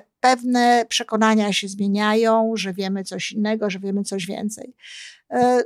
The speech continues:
no, to jest wa-, wa-, ważne, warto, aby przyjmować te informacje, żeby je akceptować na zasadzie takiej, że przyjmujemy je do wiadomości,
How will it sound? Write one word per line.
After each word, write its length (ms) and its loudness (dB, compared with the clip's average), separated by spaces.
no, 180 4
to 120 4
jest 400 0
wa-, 260 2
wa-, 280 2
ważne, 720 4
warto, 600 0
aby 400 2
przyjmować 920 -2
te 260 2
informacje, 840 0
żeby 260 -4
je 220 4
akceptować 800 -2
na 140 2
zasadzie 400 -2
takiej, 440 0
że 120 0
przyjmujemy 600 0
je 120 2
do 120 2
wiadomości, 840 -2